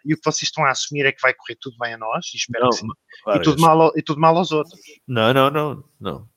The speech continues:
Speaker 2: não. Ninguém disse, não, ni-, ninguém disse que, que temos cinquenta e quatro pontos em disputa e que vamos ganhar os cinquenta e quatro pontos. Nós
Speaker 1: Não,
Speaker 2: temos
Speaker 1: mas
Speaker 2: cinqu-, nós temos cinquenta e quatro pontos, nós temos que lutar por esses cinquenta e quatro pontos.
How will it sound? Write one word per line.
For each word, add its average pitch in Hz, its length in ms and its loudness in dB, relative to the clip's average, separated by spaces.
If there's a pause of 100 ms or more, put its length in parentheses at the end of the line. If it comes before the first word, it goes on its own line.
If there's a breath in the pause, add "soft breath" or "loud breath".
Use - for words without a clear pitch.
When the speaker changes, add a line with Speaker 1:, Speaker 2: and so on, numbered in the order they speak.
Speaker 2:
não. 78 240 -16 (540)
Ninguém 160 420 0
disse, 165 540 2 (220)
não, 139 160 -4
ni-, 147 180 -6
ninguém 143 260 2
disse 156 220 -2
que, 131 440 -2
que - 420 -14
temos 123 320 2
cinquenta 117 320 0
e 117 40 0
quatro 131 240 2
pontos 139 220 0
em 143 60 -2
disputa 156 400 -6
e 170 40 -10
que - 60 -16
vamos 170 180 -6
ganhar 170 300 -4
os 165 100 -4
cinquenta 165 280 -6
e 160 40 -8
quatro 170 260 -2
pontos. 135 420 -6 (540 soft breath)
Nós 175 220 4
Speaker 1:
Não, 170 80 4
Speaker 2:
temos 175 140 4
Speaker 1:
mas 147 180 0
Speaker 2:
cinqu-, - 240 -12 (340 loud breath)
nós 170 160 4
temos 220 160 4
cinquenta 196 280 6
e 170 40 4
quatro 165 240 4
pontos, 104 300 -4
nós 131 160 0
temos 175 240 2
que - 120 -4
lutar 160 360 2
por 151 240 0
esses 147 200 4
cinquenta 147 360 -2
e - 20 -4
quatro 147 320 -4
pontos. 113 340 -8